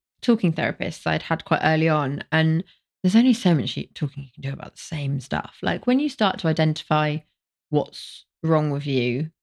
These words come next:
and what you've been through or what you need to talk about, that's great because you're like, "This is the first time I've talked about this." When you get to the fourth person in and you're saying the same things, you're like,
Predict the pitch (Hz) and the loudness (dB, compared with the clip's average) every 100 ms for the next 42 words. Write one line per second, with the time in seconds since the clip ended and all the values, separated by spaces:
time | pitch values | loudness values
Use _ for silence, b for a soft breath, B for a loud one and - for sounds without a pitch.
0 | _ _ _ 156 156 - 143 156 147 151 | _ _ _ 4 4 2 0 0 0 0
1 | 143 143 - 151 143 - 147 - 123 - | 0 0 2 0 0 -4 -4 0 0 2
2 | 160 - - 151 143 - _ 165 156 160 | -2 -2 -2 -2 -2 -6 _ -6 -4 0
3 | 151 151 - - - - 147 - 160 160 | -2 -2 -14 -20 -16 -8 -8 -2 -2 0
4 | 226 - - - - B B B 202 214 | -4 -6 -6 -6 -8 B B B 6 6
5 | 185 - 156 180 147 - 147 - 151 156 | 6 0 0 0 -2 0 0 0 -2 0
6 | 147 - 151 156 - 156 156 135 160 - | -4 -4 -4 -6 -4 -4 -4 -2 -4 -4
7 | - 170 131 - _ | -12 -12 -14 -16 _